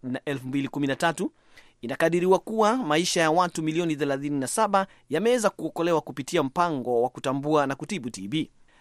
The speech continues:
Lakini shirika la afya duniani linasema mengi zaidi yanahitajika kufanywa kupambana na ugonjwa huu unaosababisha vifo. Mkurugenzi wa W H O katika programu ya T B, Mario Ravigrion, anasema mkataba wa End T B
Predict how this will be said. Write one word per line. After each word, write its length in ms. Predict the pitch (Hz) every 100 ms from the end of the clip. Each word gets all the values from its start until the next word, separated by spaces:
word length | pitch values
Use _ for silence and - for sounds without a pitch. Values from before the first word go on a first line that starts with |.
| -
Lakini 320 | 160 311 359
shirika 520 | - 277 277 240 208
la 180 | 185 185
afya 200 | 190 170
duniani 480 | 151 147 170 156 202
linasema 460 | 175 117 - 147
mengi 260 | 143 151 139
zaidi 300 | 135 147 147
yanahitajika 540 | 139 135 135 135 156
kufanywa 460 | 139 139 190 190 180
kupambana 500 | - 214 214 220 156
na 80 | 131
ugonjwa 360 | 127 127 131
huu 260 | 135 175 165
unaosababisha 920 | - 190 190 190 180 180 156 - 127
vifo. 360 | 123 127 - - _ _ _ _ _
Mkurugenzi 640 | 170 247 220 277 403 269 226
wa 140 | 190
W 340 | 202 214 185 180
H 180 | 151 -
O 260 | 165 165 139
katika 320 | - 151 143
programu 440 | 139 151 147 131 123
ya 100 | 120
T 200 | - 185
B, 300 | 143 110 110 _ _ _ _
Mario 320 | 123 135 135 127
Ravigrion, 680 | 151 147 196 151 151 202 - _ -
anasema 360 | 104 - 143
mkataba 480 | 147 151 143 156 147
wa 140 | 143 -
End 240 | 165 156
T 140 | - 147
B 340 | 147 202 254